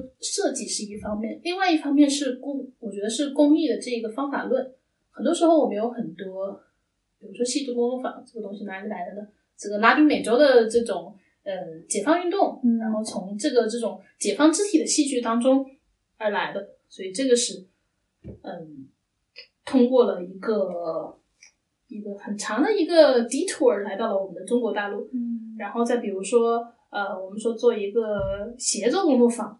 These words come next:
Speaker 1: 什么是协作工作坊呢？我们为什么要有一个 facilitation，一个这样非常奇怪的词？我们在自己的协作当中，我们有什么样的 tradition？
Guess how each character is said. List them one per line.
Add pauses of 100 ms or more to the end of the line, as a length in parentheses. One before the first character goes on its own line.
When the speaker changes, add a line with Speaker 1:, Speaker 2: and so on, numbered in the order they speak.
(140)
Speaker 1:
什
么
是
协
作
工
作
坊
呢？
我
们
为
什
么
要
有
一
个
facilitation，
一
个
这
样
非
常 (1040)
奇
怪
的
词？
我
们
在
自
己
的
协
作
当
中，
我
们
有
什
么
样
的
tradition？